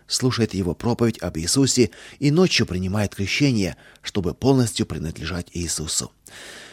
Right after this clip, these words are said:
Эта история заканчивается словами: «Он возрадовался со всем домом своим, что уверовал в Бога». Теперь он попал в поток жизни, теперь он примирен с Богом. В выше приведенных примерах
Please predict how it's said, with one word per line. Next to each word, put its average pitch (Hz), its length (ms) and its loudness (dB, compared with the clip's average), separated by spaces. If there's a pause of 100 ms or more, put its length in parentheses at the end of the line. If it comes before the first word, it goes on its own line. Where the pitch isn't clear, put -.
(140)
Эта 180 200 0
история 180 400 2
заканчивается 123 680 0
словами: 110 560 0 (120)
«Он 107 180 0
возрадовался 123 800 0
со 90 180 -6
всем 139 300 -2
домом 92 320 -2
своим, 90 400 -2 (180)
что - 300 -6
уверовал 95 560 0
в - 80 -20
Бога». - 360 -10 (600)
Теперь 175 340 4
он 143 120 4
попал 127 360 4
в - 100 -8
поток 95 380 0
жизни, 90 520 0 (160)
теперь 117 400 2
он 98 120 0 (240)
примирен 90 460 0
с 80 100 -4
Богом. 80 420 -4 (720)
В - 60 -6
выше 104 200 2
приведенных 92 540 0
примерах 95 540 0